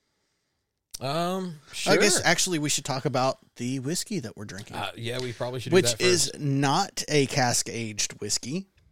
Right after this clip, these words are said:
Speaker 2: but it is a, a whiskey. This is Pendleton whiskey.
Speaker 1: Mm-hmm.
Speaker 2: This is, um, a Canadian whiskey. And it, it is, uh, distilled from the finest northern grain.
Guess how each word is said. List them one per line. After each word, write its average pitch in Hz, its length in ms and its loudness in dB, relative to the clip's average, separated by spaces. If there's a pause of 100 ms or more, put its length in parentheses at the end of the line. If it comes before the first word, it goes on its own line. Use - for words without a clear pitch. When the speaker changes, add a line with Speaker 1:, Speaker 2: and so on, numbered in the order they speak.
(600)
Speaker 2:
but 120 360 -6 (560)
it 147 240 -6
is 143 420 0
a, 127 460 0
a 120 140 -6
whiskey. 127 520 -4 (680)
This 175 220 2
is 180 160 0
Pendleton 151 680 2
whiskey. 110 400 -4 (600)
Speaker 1:
Mm-hmm. 101 200 -10 (160)
Speaker 2:
This 135 260 0
is, 139 380 0 (680)
um, 120 520 0 (460)
a 139 120 -2
Canadian 135 540 2
whiskey. 143 360 0 (1500)
And 143 240 2
it, 139 140 -2 (680)
it 170 160 2
is, 165 420 2
uh, 143 220 2
distilled 135 560 0
from 127 220 2
the 117 100 -2
finest 120 760 -2
northern 113 460 -2
grain. 110 400 -6